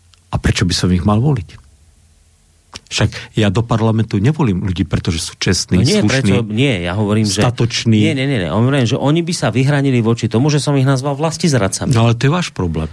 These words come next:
Speaker 2: No nie,
Speaker 1: Nie.
Speaker 2: oni povedali, ale ja nie som vlastizradca, ja som dobrý
Speaker 1: No
Speaker 2: človek,
Speaker 1: dobre,
Speaker 2: ktorý
Speaker 1: on je
Speaker 2: pomáha, kde
Speaker 1: presvedčený,
Speaker 2: môžem, a som presvedčený,
Speaker 1: on je,
Speaker 2: že
Speaker 1: on je
Speaker 2: toto bolo
Speaker 1: presvedčený,
Speaker 2: správne.
Speaker 1: že, že,
Speaker 2: Že
Speaker 1: že nie
Speaker 2: teraz zachraňuje slovenskú republiku
Speaker 1: Áno,
Speaker 2: týmto,
Speaker 1: áno,
Speaker 2: no?
Speaker 1: lebo, lebo, lebo,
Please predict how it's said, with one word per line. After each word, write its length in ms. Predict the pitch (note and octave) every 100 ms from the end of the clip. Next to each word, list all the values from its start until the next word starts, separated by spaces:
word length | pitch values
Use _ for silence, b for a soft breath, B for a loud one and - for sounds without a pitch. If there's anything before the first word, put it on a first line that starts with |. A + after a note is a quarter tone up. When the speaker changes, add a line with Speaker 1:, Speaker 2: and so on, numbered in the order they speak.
| -
Speaker 2:
No 160 | F3+
nie, 100 | C4
Speaker 1:
Nie. 80 | C4
Speaker 2:
oni 120 | G3+
povedali, 320 | F#3+ G#3+ G3 F3
ale 120 | E3+
ja 80 | E3+
nie 100 | A3
som 120 | A#3
vlastizradca, 640 | G#3 F#3+ - E3 D3+ C#3+ C#3+
ja 100 | C#3+
som 140 | D#3
dobrý 220 | D3 F#3 C3+
Speaker 1:
No 80 | B2+
Speaker 2:
človek, 100 | C4
Speaker 1:
dobre, 60 | F3
Speaker 2:
ktorý 140 | B2+ E3
Speaker 1:
on 60 |
je 20 | E3+
Speaker 2:
pomáha, 80 | G#3
kde 80 | F3+
Speaker 1:
presvedčený, 340 | F#3 C3+ D3+ G3 F#3+
Speaker 2:
môžem, 60 |
a 60 | G#3
som 120 | F#3+
presvedčený, 460 | D3+ G3+ G3+ F#3+ G3
Speaker 1:
on 80 | D3
je, 60 |
Speaker 2:
že 100 | E3+
Speaker 1:
on 80 | C#3
je 140 | E3 F3
Speaker 2:
toto 20 |
bolo 120 | E3+
Speaker 1:
presvedčený, 220 | F3 F3 F#3
Speaker 2:
správne. 260 | F3 A2+
Speaker 1:
že, 180 | - C#3+ C#3+
že, 260 | B2 - A#2
Speaker 2:
Že 80 | A2+
Speaker 1:
že 80 | C3
nie 100 | G3
Speaker 2:
teraz 200 | G3 F3+
zachraňuje 420 | F#3 - F3 D#3+
slovenskú 380 | D3 D#3+ C#3 B2
republiku 320 | A#2 G2+ F#2+ B2+
Speaker 1:
Áno, 180 | A2+ F#2+
Speaker 2:
týmto, 160 | F2
Speaker 1:
áno, 180 | A#2+ G#2
Speaker 2:
no? 80 | G2
Speaker 1:
lebo, 200 | G#2 A2 A#2
lebo, 300 | A#2+ A2+ A2+ A#2+
lebo, 180 | G2+